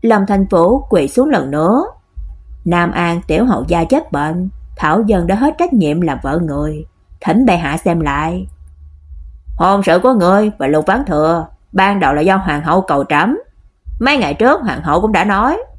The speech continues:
nam thê dù sao cũng là trái tổ chế. Nam An hậu phủ cũng vì vậy liên tục có tai họa. Hoàng hậu muốn thả ngươi về Lâm phủ."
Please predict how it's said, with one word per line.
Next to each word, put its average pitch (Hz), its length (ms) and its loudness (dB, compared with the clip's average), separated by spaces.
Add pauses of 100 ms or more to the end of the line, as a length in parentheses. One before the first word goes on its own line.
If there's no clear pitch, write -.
(300)
nam 202 240 0
thê 202 220 4
dù 156 220 0
sao 196 360 2
cũng 220 180 -2
là 139 120 0
trái 208 280 2
tổ 160 160 0
chế. 220 340 2 (580)
Nam 196 260 0
An 196 200 0
hậu 147 160 0
phủ 214 420 2 (140)
cũng 180 220 2
vì 151 180 0
vậy 180 400 2
liên 202 200 2
tục 151 180 0
có 262 80 2
tai 190 200 0
họa. 185 440 -2 (600)
Hoàng 175 260 0
hậu 170 200 2
muốn 262 140 2
thả 220 200 0
ngươi 202 240 4
về 139 100 -2
Lâm 180 200 2
phủ." 196 340 2